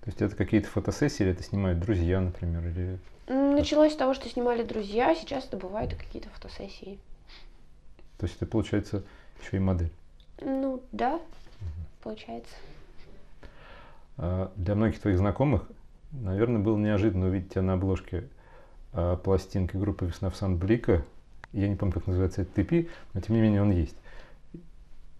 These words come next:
Speaker 2: Да,
Speaker 1: Как
Speaker 2: девушка
Speaker 1: так?
Speaker 2: с обложкой.
Speaker 1: Как так получилось, что ты вот девушка с обложкой?
Speaker 2: М, так получилось, что,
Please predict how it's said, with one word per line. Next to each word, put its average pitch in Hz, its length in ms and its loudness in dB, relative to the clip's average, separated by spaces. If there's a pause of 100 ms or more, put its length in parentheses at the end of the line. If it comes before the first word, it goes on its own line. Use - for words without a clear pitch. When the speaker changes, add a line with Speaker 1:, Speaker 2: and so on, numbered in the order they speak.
Speaker 2:
Да, 214 160 -6
Speaker 1:
Как 135 160 12
Speaker 2:
девушка - 140 6
Speaker 1:
так? 85 80 4
Speaker 2:
с - 60 0
обложкой. - 360 -2
Speaker 1:
Как - 260 12
так 113 200 8
получилось, 110 560 8
что - 140 -2
ты - 120 -4
вот 92 140 0
девушка 92 360 2
с - 100 -8
обложкой? 95 440 0 (680)
Speaker 2:
М, 277 600 6
так 254 300 4
получилось, 311 680 8
что, 247 1120 4